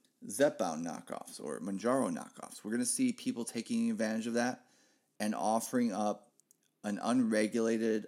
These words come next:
um, medication, and you're gonna buy it because you're gonna think it's fine and, and think nothing's wrong and not understanding that this could be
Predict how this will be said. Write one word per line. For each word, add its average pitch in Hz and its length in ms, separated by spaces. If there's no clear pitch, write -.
um, 98 280
medication, 127 680
and 104 160
you're 120 140
gonna 135 140
buy 113 260
it 156 200
because 95 400
you're 95 140
gonna 117 140
think - 260
it's - 180
fine 127 580
and, 101 300
and 104 200
think 104 160
nothing's 101 340
wrong 117 420
and 98 220
not 104 200
understanding 110 640
that 92 140
this 104 140
could - 180
be 95 220